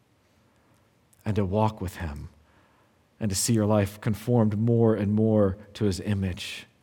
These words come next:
The waiting implies that we are looking to him, eagerly anticipating that return. And that posture of, of waiting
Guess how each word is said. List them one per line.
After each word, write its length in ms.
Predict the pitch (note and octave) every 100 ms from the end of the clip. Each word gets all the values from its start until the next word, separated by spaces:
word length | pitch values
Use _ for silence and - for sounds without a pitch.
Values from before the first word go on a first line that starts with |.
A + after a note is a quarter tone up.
| _ _ - - _ _ _ _
The 100 | C3
waiting 420 | B2+ D3+ E3+ C#3+
implies 760 | C#3 B2+ A#2 - C3+ C3 B2+ G2+
that 160 | B2
we 240 | A2 C3 C3+
are 460 | A2+ A#2+ A#2+ A2 A#2
looking 600 | A#2 A#2+ B2 A2+ G#2 F#2+ -
to 200 | - A#2+
him, 420 | F#2 G2 F2 D#2+ E2 - - - - _ _
eagerly 600 | C3+ C3 B2 B2+ B2 A#2+
anticipating 840 | G#2 G#2+ - A2 G#2+ - F#2 F2+
that 180 | E2+ -
return. 460 | F2 - E2 D2 C2+ - _ _ _ _ _ _ _ _ _ _ _ _ _ _
And 100 | -
that 200 | A#2 A#2
posture 680 | - E3+ D3 - - F2 F2+ - _ _ _ _ _ _ -
of, 180 | A2+ - - -
of 180 | A2+ G2+
waiting 540 | A2 C3+ C#3+ C#3 A2+